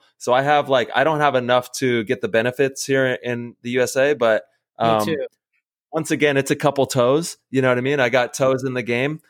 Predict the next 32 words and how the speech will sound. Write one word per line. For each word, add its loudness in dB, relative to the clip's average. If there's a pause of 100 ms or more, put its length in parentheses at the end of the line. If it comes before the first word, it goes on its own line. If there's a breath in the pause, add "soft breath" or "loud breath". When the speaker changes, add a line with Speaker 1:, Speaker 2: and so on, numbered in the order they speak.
(160)
Speaker 1:
and, -2
uh, 4
we -2
got 2
a 0
lot 2
of 0
heritage. -2
I'm -2
really, 0 (300)
uh, 2
like, 2
a 0
big -2
mutt 0
'cause -6
I 2
have 2
European -2
blood, 2
Native 0
American, 0
Hispanic, 0
and, -2
uh, 0
a -2
lot 2
going 2
on 0
with -12
my 2
bloodline. 0